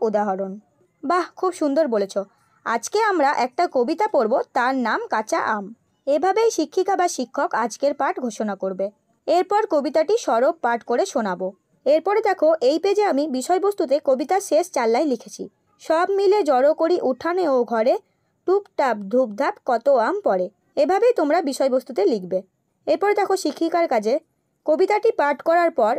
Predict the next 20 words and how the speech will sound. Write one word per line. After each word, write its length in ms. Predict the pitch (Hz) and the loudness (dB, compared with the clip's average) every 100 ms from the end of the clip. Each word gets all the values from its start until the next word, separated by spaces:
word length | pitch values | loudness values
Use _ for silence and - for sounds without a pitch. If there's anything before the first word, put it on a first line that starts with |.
| - | -2
আবার 300 | 247 269 392 | -2 0 0
প্রশ্ন 380 | 339 254 269 330 | 0 -2 -2 -4
করব, 380 | 233 196 190 196 - | -2 -2 -4 -6 -8
"আম 260 | - 311 381 | -2 0 0
কখন 360 | 349 320 381 | 0 0 -2
পাওয়া 200 | 392 392 | 0 2
যায় 160 | 381 392 | 2 2
বলো 220 | 370 381 | 2 0
তো?" 200 | 381 415 554 _ _ _ - | 0 -2 -4 _ _ _ -6
এখানে 300 | 294 381 403 | -2 0 0
একটু 200 | 403 392 | 0 0
ভুল 240 | 277 330 | 2 4
হয়েছে, 320 | 349 285 320 - | 4 2 0 0
এটা 200 | 269 320 | -2 -2
শিক্ষার্থীর 600 | 311 285 - 320 359 339 | -4 -4 -4 -2 -2 -2
কাজ 260 | 269 220 | -2 0
হবে। 200 | 214 226 466 _ _ - | 0 -2 -4 _ _ -6
শিক্ষার্থীরা 680 | 330 330 403 415 440 453 | -4 -2 -4 0 2 2
বলবে, 340 | 339 269 220 311 605 | 2 2 2 0 0
"গ্রীষ্মকালে।" 680 | 240 240 - 220 202 190 185 | -2 -4 -2 -6 -4 -4 -4